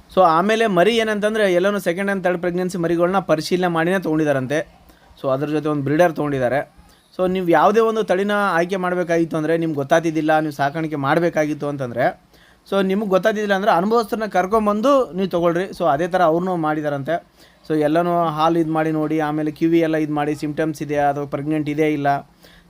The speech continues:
so, ಮೇಕೆ ಗುಣಮಟ್ಟ ಯಾವ ಥರ ಇದೆ, ಯಾವ ಥರ ಹೈಜೆನಿಕ್ ಆಗಿದೆ, ಏನು ಸಿಂಪ್ಟಮ್ಸ್ ಇಲ್ಲಾರ್ದಿದೆ, ಎಲ್ಲನೂ ಪರಿಶೀಲನೆ ಮಾಡಿ ತೊಗೊಂಡಿದ್ದಾರಂತೆ.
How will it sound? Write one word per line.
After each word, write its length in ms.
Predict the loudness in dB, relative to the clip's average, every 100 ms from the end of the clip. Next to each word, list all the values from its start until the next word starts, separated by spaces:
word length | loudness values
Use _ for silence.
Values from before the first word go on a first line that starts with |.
| -6
so, 80 |
ಮೇಕೆ 320 | 0 0 0 0
ಗುಣಮಟ್ಟ 400 | 0 0 0 2
ಯಾವ 160 | 2
ಥರ 120 | 2
ಇದೆ, 380 | -2 -2 -2 -4 -2
ಯಾವ 200 | -2 0
ಥರ 180 | 0
ಹೈಜೆನಿಕ್ 420 | 0 0 -2 -2 -2
ಆಗಿದೆ, 360 | -2 -4 -4
ಏನು 260 | -4 -4 -4
ಸಿಂಪ್ಟಮ್ಸ್ 420 | -6 -2 -2 -2
ಇಲ್ಲಾರ್ದಿದೆ, 440 | 0 0 0 -2
ಎಲ್ಲನೂ 240 | -2 0 0
ಪರಿಶೀಲನೆ 400 | -2 -2 -2 -2
ಮಾಡಿ 160 | -2
ತೊಗೊಂಡಿದ್ದಾರಂತೆ. 840 | -2 -4 -2 -2 -2 -2 -4 _